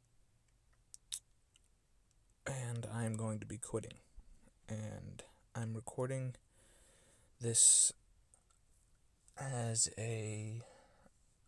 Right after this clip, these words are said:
motivation and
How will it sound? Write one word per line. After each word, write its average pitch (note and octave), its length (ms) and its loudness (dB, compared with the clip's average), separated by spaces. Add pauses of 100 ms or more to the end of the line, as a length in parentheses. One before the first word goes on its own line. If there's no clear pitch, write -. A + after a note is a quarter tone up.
(220)
motivation C#3 800 -4 (560)
and A#2 580 0